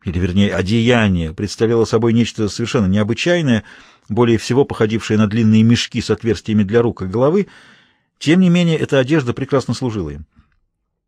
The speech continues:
Правда, впоследствии эти мешки сселись самым забавным образом, что было во всяком случае неизбежно. С недаемой любопытством узнать кое-что о том, что делается в мире, я, понятно, стал расспрашивать молодых девушек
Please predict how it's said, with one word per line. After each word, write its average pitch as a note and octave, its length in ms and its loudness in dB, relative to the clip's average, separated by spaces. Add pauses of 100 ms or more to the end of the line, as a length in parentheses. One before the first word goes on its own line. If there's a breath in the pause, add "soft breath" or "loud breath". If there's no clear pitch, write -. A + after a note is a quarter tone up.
(460)
Правда, A2+ 340 0
впоследствии A#2 720 0 (420)
эти G#2+ 200 -4
мешки A#2 300 0
сселись - 720 -4 (200)
самым F3 420 -2
забавным B2 420 2
образом, A2 360 0 (600 loud breath)
что - 200 -10
было A#2 200 -2
во G#2+ 80 2
всяком A2 280 -4
случае G#2 320 -4
неизбежно. F2+ 560 -2 (1400)
С - 120 -10
недаемой D3+ 500 4
любопытством C3+ 640 0
узнать B2 360 0
кое-что B2 380 -2
о A2 60 0
том, A#2+ 180 -2
что - 160 -6
делается G2 420 -2
в F2+ 80 -8
мире, D#3+ 240 0
я, C#3 180 0
понятно, C3+ 340 -4
стал B2 240 -2
расспрашивать A2+ 540 -2
молодых G#2+ 300 0
девушек B2+ 480 -4